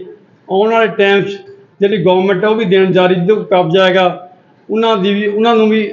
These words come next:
ਅਧਿਕਾਰ ਦੇਣ ਜਾ ਰਹੇ ਤਾਂ ਕਿ ਉਹ ਆਪਦੀ ਰਜਿਸਟਰੀ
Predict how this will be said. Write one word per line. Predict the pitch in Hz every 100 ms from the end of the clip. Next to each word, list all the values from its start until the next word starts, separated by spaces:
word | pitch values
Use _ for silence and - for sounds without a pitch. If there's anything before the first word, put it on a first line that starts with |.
| 202
ਅਧਿਕਾਰ | 185 202 180
ਦੇਣ | 165 185
ਜਾ | 175 180
ਰਹੇ | 185
ਤਾਂ | 185
ਕਿ | 180
ਉਹ | 190 190 190 - _
ਆਪਦੀ | 185 175 190
ਰਜਿਸਟਰੀ | 175 180 - 208 196 180